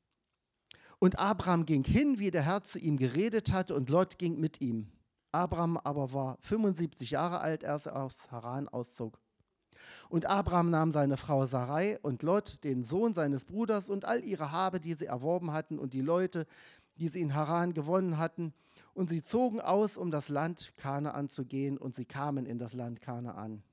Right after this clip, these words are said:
Was die Bibel dann auf weiteren Seiten komprimiert wiedergibt, in den nächsten Kapiteln von zwölf bis fünfzehn, das umfasst dann einen Zeitraum von mindestens zehn weiteren Jahren.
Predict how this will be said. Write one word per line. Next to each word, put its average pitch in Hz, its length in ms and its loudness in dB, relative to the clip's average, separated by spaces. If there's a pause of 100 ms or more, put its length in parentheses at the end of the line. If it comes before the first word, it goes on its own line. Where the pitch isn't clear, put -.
(1600)
Was 180 180 4
die 190 120 -4
Bibel 233 280 6
dann 208 240 4
auf 151 220 0
weiteren 196 520 2
Seiten 202 540 2
komprimiert 196 560 2
wiedergibt, 196 500 0
in 185 120 -4
den 175 140 -2
nächsten 202 280 -6
Kapiteln 180 480 -4
von 165 160 -2
zwölf 196 320 -4
bis 180 160 -6
fünfzehn, 190 560 -2 (720)
das 170 180 0
umfasst 208 480 -2
dann 202 140 2
einen 170 340 2
Zeitraum 185 840 2 (200)
von 175 220 4
mindestens 233 500 4
zehn 208 240 2
weiteren 180 460 2
Jahren. 156 500 0